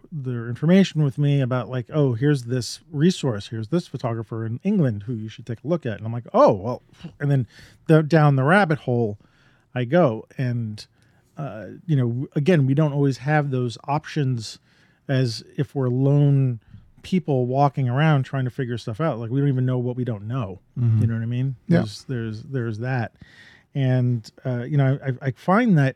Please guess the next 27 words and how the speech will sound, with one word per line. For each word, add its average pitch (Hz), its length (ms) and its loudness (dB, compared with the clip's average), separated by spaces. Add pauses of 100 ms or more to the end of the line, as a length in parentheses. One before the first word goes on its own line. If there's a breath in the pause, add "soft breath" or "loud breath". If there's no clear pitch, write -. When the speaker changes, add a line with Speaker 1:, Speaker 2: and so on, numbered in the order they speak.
Speaker 1:
happens 127 420 -2
a 117 40 -6
lot 123 300 -4
in 123 80 -8
my 110 140 -8
classes 147 540 -2
too, 131 300 -2
and 101 140 -14
especially 131 480 -4
in 95 60 -10
my 95 120 -14
classes. 101 520 -16
I 101 40 -14
mean, 104 160 -18
'cause 98 320 -10 (480 soft breath)
people 117 240 -8
come 120 220 -6
to 123 100 -8
them, 113 160 -8
they're 107 140 -10
kind - 160 -10
of 113 80 -12
sort 113 160 -8
of 104 100 -8
one-off 113 380 -4
classes, 120 540 -6
and, 107 160 -12